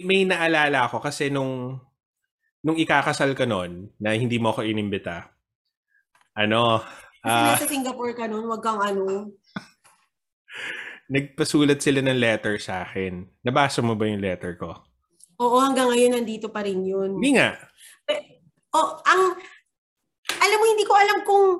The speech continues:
Speaker 2: hindi ko alam kung kasama. Akin na nga, anak, yung mga naging Tagalog na Tagalog, eh, no? Akin na nga, anak, yung <laughs> Eh,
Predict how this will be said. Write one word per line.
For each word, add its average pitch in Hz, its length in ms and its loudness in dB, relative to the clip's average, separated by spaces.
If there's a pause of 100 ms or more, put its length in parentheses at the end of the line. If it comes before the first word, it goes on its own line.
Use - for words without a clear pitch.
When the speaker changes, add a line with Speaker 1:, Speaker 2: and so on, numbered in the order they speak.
(140)
Speaker 2:
hindi 392 160 6
ko 415 80 2
alam 403 240 2
kung 381 240 2 (160)
kasama. 330 480 0
Akin 349 240 -2
na 403 100 2
nga, 392 160 0
anak, 349 220 2
yung 330 160 -2
mga 311 220 0 (1200)
naging 302 300 2
Tagalog 294 420 4
na 302 80 4
Tagalog, 269 500 4
eh, 233 140 4
no? 220 160 -4
Akin 370 180 0
na 427 120 0
nga, 427 120 0 (100)
anak, 370 200 2
yung 415 240 4
<laughs> 480 40 6 (2250)
Eh, 359 180 2